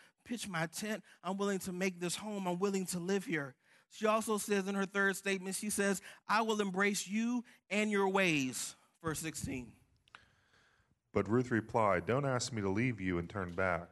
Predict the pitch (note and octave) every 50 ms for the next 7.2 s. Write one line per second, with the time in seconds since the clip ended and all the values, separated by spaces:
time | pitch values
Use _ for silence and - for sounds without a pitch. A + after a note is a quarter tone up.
0 | - - - F#2+ G2+ G2+ A2+ A#2 A#2+ A#2 A2+ A#2 A#2+ A2+ A2 G#2 F#2 F2 F2 -
1 | F#2 F#2+ G2 G2 F#2+ F2 D#2+ E2 E2+ E2+ D#2+ D#2+ E2 F2+ G2 G2+ G2+ G#2 G#2 G#2
2 | G#2+ A2 G#2 G2+ F#2 F2 E2 - G#2 G2 G2+ G2+ F#2+ F2 E2+ D#2+ E2 D#2+ E2 F2+
3 | - - _ _ _ _ _ _ _ - - A2 B2 A#2+ - C3 B2 A#2+ A#2+ A2
4 | G2 F#2+ F#2 F2+ E2 F#2 F#2+ F#2 F2+ F2+ G2 G#2+ A2 G#2+ - - F#2 F2 - -
5 | F2 E2+ E2+ - _ _ _ _ _ _ _ - F2 E2+ F#2 G#2+ A2+ G#2 G2 G2+
6 | F#2 F2+ E2+ D#2+ E2+ E2+ E2+ D#2 E2 E2+ D#2+ D#2+ E2 F2 F2+ F2 D#2+ D#2+ E2 E2+
7 | - - -